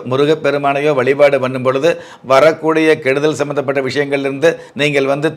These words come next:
த-, த-, தவிர்க்க முடியும். அப்படிங்கிறத விட, எந்த மாதிரியான கெடுதல் இருந்தாலும், அந்த கெடுதல் போன்ற விஷயங்களிலிருந்து உங்களை தற்காத்து கொள்ளக்கூடிய மிகப்பெரிய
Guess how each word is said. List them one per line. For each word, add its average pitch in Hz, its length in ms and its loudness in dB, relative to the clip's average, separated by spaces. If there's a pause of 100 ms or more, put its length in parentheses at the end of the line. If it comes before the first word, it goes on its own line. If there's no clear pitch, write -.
த-, 120 100 6 (220)
த-, 135 200 2
தவிர்க்க 156 360 0
முடியும். 151 300 0
அப்படிங்கிறத 135 360 -2
விட, 175 120 4 (520)
எந்த 139 220 0 (100)
மாதிரியான 151 580 4
கெடுதல் 143 320 0
இருந்தாலும், 131 420 0 (260)
அந்த 127 280 0
கெடுதல் 151 440 0
போன்ற 135 220 0
விஷயங்களிலிருந்து 139 840 0 (260)
உங்களை 143 260 4 (140)
தற்காத்து 160 560 2
கொள்ளக்கூடிய 139 560 0
மிகப்பெரிய 143 580 0